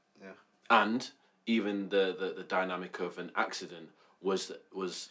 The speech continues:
Speaker 2: was
Speaker 1: Is
Speaker 2: it,
Speaker 1: it a natural
Speaker 2: wa-
Speaker 1: accident, or is it a, or, like,
Speaker 2: was
Speaker 1: man have been working on it and they fucked up?
Speaker 2: Yes.
Speaker 1: Or is it an accident? It's,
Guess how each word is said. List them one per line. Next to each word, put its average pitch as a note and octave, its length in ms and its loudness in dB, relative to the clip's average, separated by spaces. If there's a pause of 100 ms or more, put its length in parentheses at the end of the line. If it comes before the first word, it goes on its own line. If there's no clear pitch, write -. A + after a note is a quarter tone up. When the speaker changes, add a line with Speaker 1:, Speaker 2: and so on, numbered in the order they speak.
Speaker 2:
was - 160 4
Speaker 1:
Is D#3+ 120 8
Speaker 2:
it, D#3+ 100 6
Speaker 1:
it D#3 60 4
a - 20 -2
natural E3 420 8
Speaker 2:
wa- D#3+ 100 8
Speaker 1:
accident, C#3+ 460 0
or C3+ 140 6
is C3+ 140 0
it B2+ 80 0
a, C3+ 180 0
or, C#3 260 6
like, C#3+ 320 6
Speaker 2:
was A#2 220 4
Speaker 1:
man E3 140 12
have E3 100 8
been D#3+ 140 -2
working D#3+ 360 10
on B2 80 0
it B2 60 -2
and C3+ 80 -8
they C3 120 2
fucked - 380 4
up? C3 180 8
Speaker 2:
Yes. A2 300 2
Speaker 1:
Or C#3+ 160 10
is C#3 120 6
it C3 60 0
an C3+ 60 0
accident? C3 540 2
It's, B2+ 320 -4